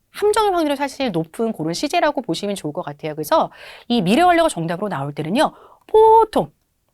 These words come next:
요런 힌트랑 같이 나오거든요. 그래서 by 플러스 미래 시점이 있거나 by the time 뒤에 현재 시제가 있거나 이러면 딱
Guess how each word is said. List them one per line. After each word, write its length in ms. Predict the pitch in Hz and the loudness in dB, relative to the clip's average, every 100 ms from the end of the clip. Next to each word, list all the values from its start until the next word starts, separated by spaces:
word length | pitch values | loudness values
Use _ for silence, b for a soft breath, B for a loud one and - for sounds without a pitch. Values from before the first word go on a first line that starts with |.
| _ - | _ -2
요런 260 | 196 202 254 | 2 4 2
힌트랑 380 | 480 480 453 | 0 0 0
같이 240 | - 349 254 | -2 -4 -2
나오거든요. 560 | 240 156 143 143 311 - | -2 -4 -10 -8 -8 -8
그래서 400 | - - 330 - B B B _ | -4 0 0 0 B B B _
by 480 | - - 165 320 427 | -8 -2 2 4 2
플러스 280 | 370 349 226 | 0 0 -2
미래 200 | 165 185 | -4 -6
시점이 340 | 180 - 170 | -6 -10 -10
있거나 580 | 147 - 139 131 170 202 b b _ | -12 -16 -16 -14 -12 -14 b b _
by 360 | - - 147 190 | -8 -6 -4 -2
the 120 | 370 | -4
time 260 | - 370 302 | -4 -6 -4
뒤에 140 | 208 | -6
현재 240 | - 320 370 | -4 -6 -8
시제가 300 | - - 175 | -10 -14 -14
있거나 320 | - - - - | -18 -20 -16 -8
이러면 360 | 170 214 208 _ _ | -4 -4 -4 _ _
딱 160 | 277 | -8